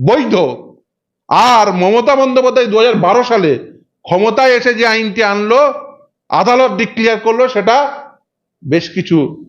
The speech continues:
সেকশনকে সেগুলো অসাংবিধানিক। কেন ডিক্লেয়ার করলো? তার কারণ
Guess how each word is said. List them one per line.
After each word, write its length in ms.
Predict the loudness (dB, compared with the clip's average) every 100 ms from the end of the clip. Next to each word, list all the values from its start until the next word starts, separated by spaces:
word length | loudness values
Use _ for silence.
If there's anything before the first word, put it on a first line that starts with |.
| -6
সেকশনকে 640 | -6 -2 -2 -2 -2 -4
সেগুলো 480 | -2 -2 0 0 -4 -16 _ 0
অসাংবিধানিক। 1120 | 0 0 -4 -4 -2 0 -2 -4 -8 -12 -20 _ _ _ _
কেন 240 | -4 -2 -2
ডিক্লেয়ার 420 | -2 0 0 0
করলো? 280 | -2 -4 -2
তার 180 | -2
কারণ 420 | -2 0 0 0